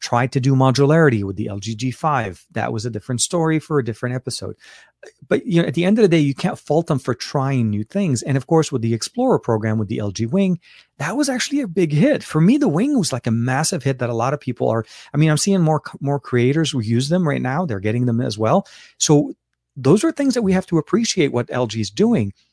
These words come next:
They found their footing and they're moving forward with it. But now we have that little bit of a hiccup. It's March. We still don't have any news on any releases. It's a little bit concerning.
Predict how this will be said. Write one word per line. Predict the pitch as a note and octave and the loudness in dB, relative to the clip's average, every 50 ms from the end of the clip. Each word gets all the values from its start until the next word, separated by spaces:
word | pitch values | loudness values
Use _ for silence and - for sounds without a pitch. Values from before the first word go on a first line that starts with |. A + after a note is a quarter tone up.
| _ _ _ _ _ - | _ _ _ _ _ 0
They | D3+ D3+ D3+ E3 | 2 4 4 2
found | G#3+ - - - F#3+ F3+ G3 A#3 A#3+ - | 0 -2 -2 0 2 4 4 2 2 2
their | - E3 G#3+ G#3+ | 4 4 2 2
footing | - - - C#3+ A#2 G#2+ G#2 A#2+ - | 2 2 2 4 4 4 2 0 0
and | C3+ A#2+ A#2 | 0 0 2
they're | B2 B2 | 2 4
moving | A#2 A#2+ C3 C#3+ C3+ B2+ D3 D3 C#3 | 4 4 4 4 4 4 2 0 0
forward | - - A2+ G#2+ G#2 G#2 G#2 | -2 -2 -2 0 0 0 -2
with | G2+ G#2 C3 D#3+ D#3 C3 | -2 -2 0 0 0 0
it. | A#2+ A2+ - - - - - - _ _ | -2 -4 -4 -12 -20 -20 -20 -20 _ _
But | - B2+ B2+ | -6 -2 0
now | C3+ C#3+ D3+ D#3+ D#3+ | 2 4 4 4 4
we | E3+ C#3+ | 4 2
have | C#3+ D3 C#3 C3+ | 2 0 -2 -4
that | D3 - | -6 -4
little | A3 C3+ C#3 C#3+ D3 C3+ | -4 -2 2 2 2 4
bit | C3+ C3 | 2 2
of | C3 A#2+ B2+ | 2 2 0
a | B2 | -2
hiccup. | G#2+ - D3 - - F#2+ - | 0 0 -2 -2 -2 -6 -6
It's | - A2 - - A2+ | -8 -8 -8 -4 -2
March. | A2 A#2 B2 A#2+ A2+ A2+ - - - - - | 0 0 0 0 -2 -4 -6 -10 -12 -10 -12
We | G2+ | -6
still | - - - - A#2+ A#2 | -4 -4 -2 0 0 2
don't | C3 B2+ A2+ | 2 0 2
have | B2+ A#2 A2+ | 0 -2 -2
any | B2 A#2 A2 | -2 -2 0
news | G#2+ G#2 G#2 G#2 G2+ | 0 0 -2 -2 -4
on | - A#2 G#2+ - _ - | -4 -6 -8 -8 _ -2
any | C3 C#3 C3+ A#2+ | 2 2 4 2
releases. | A2+ A2 F#2 F#2 F#2 F2+ - - G2 F#2+ - _ _ - - _ _ _ _ _ - - | 2 0 -2 -4 -8 -10 -8 -10 -10 -12 -12 _ _ -20 -20 _ _ _ _ _ -2 -2
It's | C3+ - | 0 2
a | D#3+ | 4
little | D#3 E3 D#3+ E3+ | 4 6 6 4
bit | E3+ E3 | 2 2
concerning. | - D#3+ C3+ - - B2 G2+ - G#2+ - | 0 -2 -2 -2 -2 -4 -4 -4 -6 -10